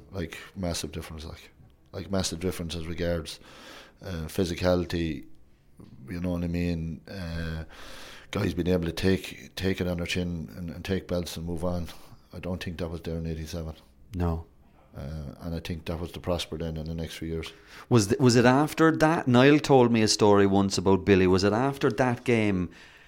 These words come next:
Speaker 2: that Billy went down on his knees or something in the dressing room and said, "Please, God, let
Speaker 1: Yeah,
Speaker 2: us
Speaker 1: well,
Speaker 2: get
Speaker 1: that was
Speaker 2: those
Speaker 1: nineteen,
Speaker 2: again"?
Speaker 1: yeah, that was nineteen ninety, like,
Speaker 2: Oh, was
Speaker 1: because,
Speaker 2: that? Yeah.
Speaker 1: yeah, because, um,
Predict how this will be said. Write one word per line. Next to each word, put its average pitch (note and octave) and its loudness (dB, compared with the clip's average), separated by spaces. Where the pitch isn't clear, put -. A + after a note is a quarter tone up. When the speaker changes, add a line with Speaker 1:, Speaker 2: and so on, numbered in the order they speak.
Speaker 2:
that G2 0
Billy A#2 8
went G#2+ 4
down G#2+ 8
on G#2 6
his G#2 2
knees A2 6
or G2 4
something G2 0
in F#2+ 2
the F#2 2
dressing G2 2
room F#2+ 4
and F#2 0
said, G2 2
"Please, G#2+ -2
God, G2 4
let G2 6
Speaker 1:
Yeah, A#2 6
Speaker 2:
us A#2 6
Speaker 1:
well, A2+ 4
Speaker 2:
get A2 10
Speaker 1:
that A2 8
was A2+ 10
Speaker 2:
those B2+ 10
Speaker 1:
nineteen, A2+ 6
Speaker 2:
again"? B2 6
Speaker 1:
yeah, B2 4
that C3 4
was G#2 0
nineteen G#2 0
ninety, G2+ -2
like, E2 -12
Speaker 2:
Oh, G#2+ 4
was A2+ 6
Speaker 1:
because, A2+ 2
Speaker 2:
that? A2+ -2
Yeah. G2 0
Speaker 1:
yeah, F#2+ 2
because, G2+ -10
um, F#2+ -6